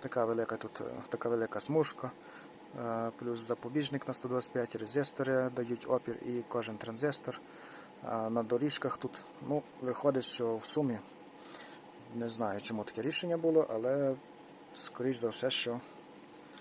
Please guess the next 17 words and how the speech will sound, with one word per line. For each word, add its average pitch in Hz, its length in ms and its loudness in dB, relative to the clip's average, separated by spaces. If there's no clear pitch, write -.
обґрунтоване 113 640 2
таке - 180 -8
рішення. 131 400 2
Видно, 127 220 6
що 123 180 2
було 120 320 6
більш 113 300 2
безпечніше 110 640 4
на 101 220 2
елементи. 131 500 4
Зроблено 110 400 0
було 107 200 0
подвійну 110 400 0
таку 104 240 -6
з-, - 160 -12
подвійний 110 360 0
захист. 104 440 -4